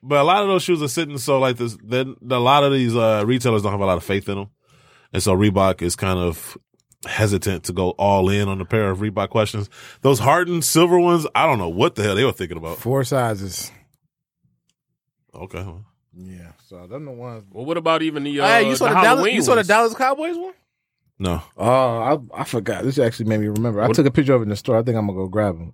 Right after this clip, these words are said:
Speaker 2: This is, uh, where is it at?
Speaker 3: What about the Halloween one?
Speaker 1: That's
Speaker 3: The,
Speaker 1: song
Speaker 3: the,
Speaker 1: what they
Speaker 3: the,
Speaker 1: call
Speaker 3: the,
Speaker 1: it, too.
Speaker 3: the Tearaway.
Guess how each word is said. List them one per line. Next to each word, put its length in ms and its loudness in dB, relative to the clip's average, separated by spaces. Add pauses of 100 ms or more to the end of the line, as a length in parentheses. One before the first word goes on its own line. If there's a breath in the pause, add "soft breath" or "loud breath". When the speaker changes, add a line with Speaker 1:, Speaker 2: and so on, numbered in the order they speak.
Speaker 2:
This 220 -6
is, 100 -2
uh, 80 -10
where 580 -6
is 140 -20
it 80 -18
at? 680 -8
Speaker 3:
What 100 4
about 220 2
the 80 0
Halloween 500 4
one? 120 -2
Speaker 1:
That's 200 0
Speaker 3:
The, 60 0
Speaker 1:
song 180 4
Speaker 3:
the, 60 2
Speaker 1:
what 100 -4
they 80 -2
Speaker 3:
the, 60 -6
Speaker 1:
call 140 -6
Speaker 3:
the, 100 0
Speaker 1:
it, 60 -14
too. 120 -6
Speaker 3:
the 80 0
Tearaway. 640 0